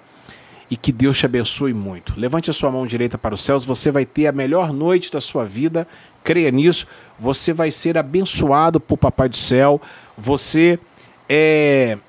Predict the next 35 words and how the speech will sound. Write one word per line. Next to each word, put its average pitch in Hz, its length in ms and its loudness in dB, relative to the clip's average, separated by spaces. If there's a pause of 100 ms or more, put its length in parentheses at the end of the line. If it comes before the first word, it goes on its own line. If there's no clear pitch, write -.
(360)
você 151 400 0
é 180 80 2
mais 160 460 0
do 156 120 -6
que - 120 -4
vencedor 135 460 -2
em 123 80 0
Cristo 113 300 -2
Jesus. 92 500 -6 (300)
Que - 80 -4
o - 40 0
Senhor 147 380 0
te - 120 -6
abençoe 123 400 -2
e 110 40 -4
te 110 140 -6
guarde, 117 480 -4 (320)
que 139 100 0
o - 20 4
Senhor 156 320 2
faça 156 320 -4
resplandecer 151 800 -2
o 143 60 -2
seu 135 160 0
rosto 120 360 2
sobre 104 280 -4
ti 190 340 -4 (400)
e, 143 80 -2
claro, 151 400 2
que - 100 0
Ele 135 120 2
tenha 131 220 0
misericórdia 110 680 -2
de 98 120 -6
ti. - 300 -12